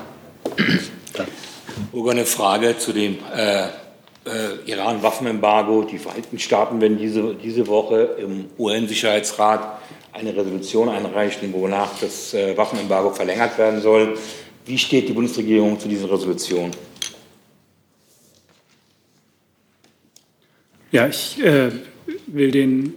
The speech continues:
Speaker 2: ähm, Beratungen im U-N-Sicherheitsrat, äh, nicht vorgreifen. Unsere Verhandlungen, äh, unsere,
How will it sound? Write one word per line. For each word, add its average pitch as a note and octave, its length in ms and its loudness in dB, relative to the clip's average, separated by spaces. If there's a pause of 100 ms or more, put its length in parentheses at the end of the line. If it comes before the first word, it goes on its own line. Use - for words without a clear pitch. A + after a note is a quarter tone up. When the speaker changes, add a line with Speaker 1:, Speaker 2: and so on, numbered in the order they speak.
Speaker 2:
ähm, C3 400 0
Beratungen C3 560 -4
im C3 300 -6 (160)
U-N-Sicherheitsrat, C3+ 800 0 (720)
äh, B2 180 -2
nicht B2 160 -2
vorgreifen. D#3+ 560 2
Unsere C3+ 280 0
Verhandlungen, C3 720 2 (140)
äh, D3+ 180 4
unsere, C#3 240 4